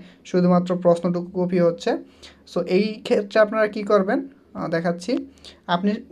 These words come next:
ডাইরেক্ট একটা স্ক্রিনশট নিয়ে ফেলবেন। স্ক্রিনশট নেওয়ার পর আপনি আবার ব্রাউজারে যাবেন। আমি দেখাচ্ছি হচ্ছে যেগুলো থেকে কপি হয় না। আমি কিন্তু একটা ট্রিক্স না শুধু, আমি সব, যত ধরনের কুইজ আছে লাইফে আপনাদের, সবগুলোর আনসার বে-, বের করবেন।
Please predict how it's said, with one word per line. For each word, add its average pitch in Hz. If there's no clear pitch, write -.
ডাইরেক্ট 202
একটা 196
স্ক্রিনশট 185
নিয়ে 165
ফেলবেন। 156
স্ক্রিনশট 196
নেওয়ার 226
পর 233
আপনি 208
আবার 196
ব্রাউজারে 175
যাবেন। 202
আমি 185
দেখাচ্ছি 214
হচ্ছে 240
যেগুলো 208
থেকে 202
কপি 208
হয় 180
না। 160
আমি 170
কিন্তু 185
একটা 202
ট্রিক্স 202
না 196
শুধু, 170
আমি 269
সব, 180
যত 185
ধরনের 208
কুইজ 202
আছে 180
লাইফে 165
আপনাদের, 175
সবগুলোর 185
আনসার 175
বে-, 160
বের 160
করবেন। -